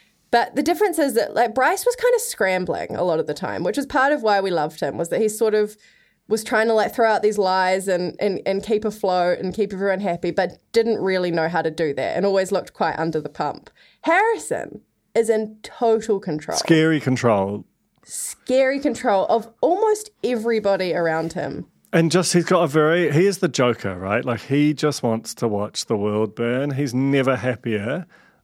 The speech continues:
Speaker 2: than just shooting darts out into a crowded room and just seeing who starts to fall.
Speaker 1: Mm. When the ex-, but he's also, like, completely unwilling to, he can't even, he can't make up lies about himself. Like, when the experts asked him,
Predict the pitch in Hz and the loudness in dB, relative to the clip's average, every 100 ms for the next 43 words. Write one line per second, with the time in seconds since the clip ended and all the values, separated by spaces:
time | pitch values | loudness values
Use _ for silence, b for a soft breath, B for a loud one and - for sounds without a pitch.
0 | _ 120 110 110 110 - - - - - | _ 0 0 0 -2 -2 -6 -8 -8 -4
1 | 135 127 123 117 113 113 113 - 123 117 | 0 2 2 0 -2 -4 -6 -10 -16 -12
2 | - 113 117 - - 110 107 110 107 120 | -4 -2 -4 -4 -2 0 0 -2 -4 -2
3 | 107 113 117 - 117 107 104 101 107 104 | 0 0 -4 -4 -2 0 -2 -2 -2 -2
4 | 104 101 - 117 107 107 107 104 113 107 | -4 -6 -6 -4 -2 -2 -4 -6 -6 -8
5 | - - 104 120 104 101 110 - b b | -10 -14 -10 -4 -4 -4 -12 -18 b b
6 | b b b b b - 254 233 196 160 | b b b b b -2 2 2 0 -4
7 | 170 B B B - 302 330 330 277 - | -8 B B B -2 2 2 0 -2 2
8 | 320 339 381 381 403 339 - 269 - 220 | 2 2 2 2 2 2 0 -4 0 2
9 | 254 214 208 196 190 180 175 - 185 175 | 2 2 2 2 2 0 -4 -2 0 0
10 | 165 - _ _ _ - 262 302 311 339 | -2 -4 _ _ _ -2 -2 0 2 2
11 | 359 - - _ _ _ _ _ _ _ | 0 -4 -16 _ _ _ _ _ _ _
12 | 247 269 285 - 294 285 320 339 370 415 | -2 2 2 2 0 2 0 0 0 0
13 | 240 226 214 208 214 202 - 285 - 294 | 2 2 2 0 0 -2 0 2 2 2
14 | 330 320 311 - 302 - 208 208 208 220 | 2 2 -2 -2 -2 0 0 0 0 -2
15 | 196 180 | -2 -4